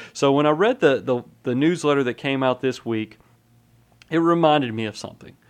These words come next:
You know, we do have a lot of craziness going on out there in the world right now. You know, you got this Gulf spill that just goes from bad to worse to just basically just dumping, dumping, dumping all this oil out there in the Gulf,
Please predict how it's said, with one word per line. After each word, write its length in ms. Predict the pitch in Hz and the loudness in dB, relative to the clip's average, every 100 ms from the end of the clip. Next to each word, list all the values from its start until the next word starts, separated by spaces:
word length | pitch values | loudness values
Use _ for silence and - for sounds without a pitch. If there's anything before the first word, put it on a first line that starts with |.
| - - _ - | -20 -20 _ -6
You 60 | 165 | -2
know, 100 | 123 | -2
we 240 | 143 269 | 0 -2
do 280 | - 165 147 | 0 2 2
have 160 | 123 | 2
a 40 | 113 | 2
lot 460 | 110 110 120 131 | 0 2 4 4
of 80 | 131 | 0
craziness 580 | - 123 120 110 110 104 | 0 0 0 -4 -6 -6
going 340 | 120 110 107 | -4 -4 -4
on 220 | 110 110 104 | -4 -4 -6
out 180 | 104 | -6
there 140 | - 110 | -6 -6
in 80 | 104 | -6
the 60 | |
world 340 | 101 107 107 98 | -6 -6 -6 -6
right 240 | 104 98 | -6 -6
now. 140 | 98 | -8
You 180 | 101 110 | -10 -8
know, 100 | 110 | -6
you 100 | 110 | -4
got 200 | 135 143 | -4 -4
this 160 | 131 110 | -6 -8
Gulf 400 | 113 139 165 156 | -2 4 4 4
spill 560 | - - 143 139 135 123 | -8 -2 2 2 2 0
that 120 | 110 | -4
just 300 | 123 120 - | -4 -6 0
goes 220 | 123 113 | 0 0
from 200 | - 110 | -6 -6
bad 400 | 117 127 131 117 | 0 2 0 0
to 100 | 120 | -4
worse 560 | 113 120 120 120 - - | 0 2 2 0 -6 -8
to 300 | 120 110 110 - - - - _ | -4 -4 -6 -12 -20 -20 -20 _
just 300 | 131 113 - | -10 -8 -2
basically 560 | 139 156 151 120 120 | 0 0 -2 -4 -4
just 240 | 110 110 - | -4 -6 -2
dumping, 400 | 135 135 131 120 | -2 -2 -4 -2
dumping, 400 | 123 123 123 117 | -2 -4 -6 -4
dumping 340 | 117 117 117 | -4 -4 -6
all 160 | 110 113 | -6 -4
this 180 | 110 | -4
oil 400 | 120 120 117 110 | -2 0 0 0
out 220 | 107 110 - | -2 -4 -4
there 240 | 110 110 | -4 -4
in 120 | 110 | -6
the 60 | 110 | -6
Gulf, 400 | 113 110 107 | -4 -4 -4